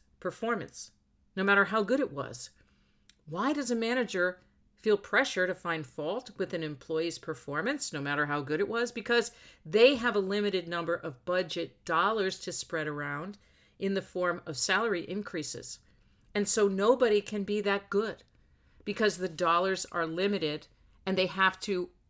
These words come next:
rationalize that and defend that by saying, "You didn't do such a great job last year," and pointing out where you might have messed something up or fallen short or whatever, whether it's valid or not.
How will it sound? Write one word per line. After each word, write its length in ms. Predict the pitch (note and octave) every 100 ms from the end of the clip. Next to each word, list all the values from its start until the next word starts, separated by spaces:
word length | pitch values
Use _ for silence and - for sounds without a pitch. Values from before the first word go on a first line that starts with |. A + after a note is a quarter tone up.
| -
rationalize 920 | D#3+ E3+ G#3 A#3+ - G3 D#3+ D3+ D3
that 360 | C3+ C#3+ D#3 F#3 - _ _ _ _ _ -
and 140 | F#3
defend 480 | F3 E3 - G#3+ A#3+
that 240 | E3+ E3 - -
by 100 | F3
saying, 440 | - F3 E3+ E3 -
"You 160 | F3+
didn't 240 | F#3 F3 E3
do 140 | E3
such 260 | - D#3+ D#3
a 40 |
great 240 | D#3+ D3+
job 260 | - D3 D3
last 280 | C3+ - -
year," 160 | - - _ _ _ _ _ - -
and 180 | E3+ E3+
pointing 480 | - F#3 F#3+ F#3 -
out 340 | G#3 G3+ F3+ - _ - -
where 120 | E3+
you 100 | E3
might 240 | D#3+ D3+ D3
have 120 | C3+
messed 300 | D3+ E3 -
something 380 | E3 D3 D3+ C#3
up 320 | D3 C#3+ C#3 -
or 160 | D3 C3+
fallen 520 | - C#3 D3+ D3+ D3
short 440 | - - C#3+ D3 -
or 140 | D3
whatever, 520 | C#3+ D3+ D3+ F3+ - _ _ _ _ _ _ -
whether 240 | E3+ E3
it's 160 | D#3 -
valid 320 | D3 D3 D#3+
or 80 | F#3
not. 340 | A#3 B3